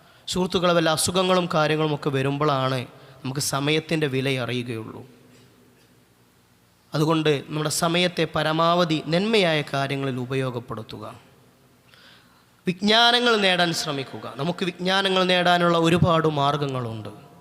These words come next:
സമയങ്ങൾ നമ്മിൽ നിന്ന് കടന്നു പോകുമ്പോൾ വൈജ്ഞാനികമായി നമുക്ക് ഇവിടെ വെ-, ഉയരാനുള്ള അവസരങ്ങൾ ഇവിടെ തന്നെയുണ്ട്. നമുക്ക് ഫിഖ് ക്ലാസ്സുകൾ എല്ലാ വെള്ളിയാഴ്ചയും നടക്കുന്നു, ഖുർആൻ ക്ലാസ്സുകൾ നടക്കുന്നു, അല്ലാത്ത വ-, ക്ലാസ്സുകളും കാര്യങ്ങളും ഒക്കെ നടക്കുന്നു.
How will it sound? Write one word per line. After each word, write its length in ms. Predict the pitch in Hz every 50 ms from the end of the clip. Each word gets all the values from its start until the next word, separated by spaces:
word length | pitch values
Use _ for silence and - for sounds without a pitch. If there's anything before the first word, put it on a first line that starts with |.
| - - - - - - _ - - - _ _
സമയങ്ങൾ 560 | - - - 170 170 175 190 196 190 185 185 185
നമ്മിൽ 240 | 180 180 180 180 175
നിന്ന് 140 | 175 175 170 -
കടന്നു 260 | 170 165 170 175 180
പോകുമ്പോൾ 500 | 180 175 175 170 160 170 170 165 170 165 156 147 139 - - - - - - -
വൈജ്ഞാനികമായി 720 | 165 202 202 202 208 220 220 220 226 233 220 208 202 190
നമുക്ക് 260 | 185 185 180 175 180 196 180
ഇവിടെ 160 | 170 196 196
വെ-, 200 | 196 185 190 185 -
ഉയരാനുള്ള 720 | 180 170 170 170 175 185 190 185 180 175 175 170 170 165
അവസരങ്ങൾ 580 | 156 156 156 170 165 - 190 175 180 175 170 160 143 - - - - -
ഇവിടെ 240 | - 139 165 165 175 175 -
തന്നെയുണ്ട്. 440 | 185 170 165 165 156 151 139 135 135
നമുക്ക് 340 | 131 131 123 113 - - - 113 -
ഫിഖ് 320 | 175 156 - 151 151 165 143
ക്ലാസ്സുകൾ 380 | 160 151 147 143 - 156 147 147 131 - - - - -
എല്ലാ 200 | 139 143 151 147
വെള്ളിയാഴ്ചയും 680 | 143 147 151 151 156 151 143 139 135 - 147 143 135
നടക്കുന്നു, 460 | 135 131 120 117 - - 120 113 113 120 - - - - - - - - _ - -
ഖുർആൻ 320 | 220 226 - 247 247 247 233 226
ക്ലാസ്സുകൾ 420 | 220 208 202 196 - 196 180 180
നടക്കുന്നു, 500 | 175 175 165 151 143 - - 143 135 131 131 -
അല്ലാത്ത 440 | 147 180 185 185 180 175 175 - 185 175
വ-, 260 | 175 180 175 175 175 - - - - -
ക്ലാസ്സുകളും 500 | 175 170 180 180 - 190 185 185 185 170 175
കാര്യങ്ങളും 460 | 185 185 190 196 196 202 196 196 196
ഒക്കെ 220 | 196 - - 254 233
നടക്കുന്നു. 520 | 208 185 165 151 135 - 143 131 123 120